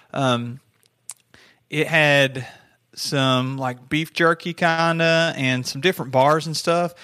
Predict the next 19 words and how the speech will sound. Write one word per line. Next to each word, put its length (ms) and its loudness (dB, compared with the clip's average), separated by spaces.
I 100 2
didn't 140 0
even 200 0
check 260 0
it 40 -6
and 100 -8
see 160 -2
what 140 4
was 120 -4
in 80 -2
there. 120 2
I 40 2
just 200 -4
stuck 320 0
it 60 -2
in 220 -2
the 240 0
lumbar 560 0
pack 560 -4